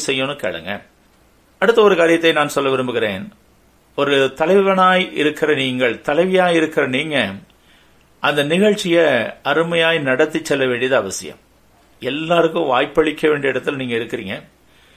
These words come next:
பைபிள் ஸ்டடி நடக்கும்போது நீங்க மட்டும் பேசுகிறது இல்ல. சில பேர் பைபிள் ஸ்டடின்னு சொல்லிட்டு அவரு பிரசங்கிச்சு முடிச்சிருவாரு. அப்படி இருக்கக்கூடாது.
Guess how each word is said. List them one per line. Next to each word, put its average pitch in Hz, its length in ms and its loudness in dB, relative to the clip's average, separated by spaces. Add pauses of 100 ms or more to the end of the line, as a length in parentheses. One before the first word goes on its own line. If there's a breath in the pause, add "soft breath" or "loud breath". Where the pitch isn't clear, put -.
(280 soft breath)
பைபிள் 147 280 2 (140)
ஸ்டடி 151 240 0
நடக்கும்போது 143 720 -2
நீங்க 143 240 -4
மட்டும் 135 420 -4
பேசுகிறது 135 520 -2
இல்ல. 131 380 -4
சில 135 180 -6
பேர் 131 160 -4
பைபிள் 131 280 0 (120)
ஸ்டடின்னு 151 280 -4
சொல்லிட்டு 139 460 -2
அவரு 147 300 0
பிரசங்கிச்சு 156 600 -6
முடிச்சிருவாரு. 131 480 -4
அப்படி 135 240 -4
இருக்கக்கூடாது. 131 560 -4